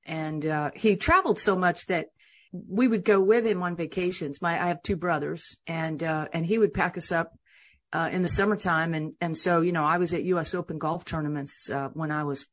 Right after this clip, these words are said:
you know, five and six years old. Uh, and, uh, and also he would take us out of school once a year. We each got a,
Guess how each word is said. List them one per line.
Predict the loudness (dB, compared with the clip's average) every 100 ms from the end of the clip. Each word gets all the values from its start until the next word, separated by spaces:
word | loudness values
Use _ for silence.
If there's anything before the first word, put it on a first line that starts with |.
| -12
you |
know, | -10 -8
five | -2 -2
and | -2 -6
six | -8 -6
years | -6 -6
old. | -4 -4 -6 -10 _ _ _ _ _ -12
Uh, | -10 -8 -8 -10 -14 _ _ _ _ _ -4
and, | -2 0 -2 -4
uh, | -4 -4 -4 -4 -6 -4
and | 2 2
also | 4 6 6 4
he | 4 4
would | 4 0
take | -4 -2
us | 2
out | 2 0
of |
school | -2 -2 4 6 6
once | 4 -2 -4
a |
year. | -4 2 4 4 0 -4 -8 _ _
We | 0 2
each | 2 2
got | 2 4
a, | 2